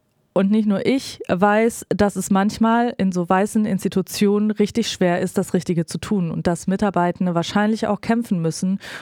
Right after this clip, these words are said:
um das Richtige zu tun und sich gegen ihre Vorgesetzten und sich gegen ihre Strukturen durchzusetzen, um zum Beispiel sowas wie eine Kranzniederlegung hinzubekommen. Aber Leute, ja,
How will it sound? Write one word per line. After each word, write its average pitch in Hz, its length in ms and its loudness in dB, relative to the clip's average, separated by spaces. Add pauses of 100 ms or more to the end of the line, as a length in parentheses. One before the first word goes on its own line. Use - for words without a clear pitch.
um 185 120 0
das 175 180 0
Richtige 180 320 0
zu - 120 -8
tun 214 260 0
und 196 140 -2
sich - 180 -4
gegen 240 260 0
ihre 208 220 0
Vorgesetzten 175 760 -2
und 180 120 0
sich - 220 -6
gegen 240 240 2
ihre 170 240 -2
Strukturen 180 520 -4
durchzusetzen, 180 840 -2 (600)
um 196 240 0
zum 185 140 -2
Beispiel 170 240 -2
sowas 175 280 0
wie 180 60 -2
eine 165 100 -2
Kranzniederlegung 160 840 -2
hinzubekommen. 156 800 -4 (800)
Aber 190 220 2
Leute, 220 540 0 (1300)
ja, 208 440 2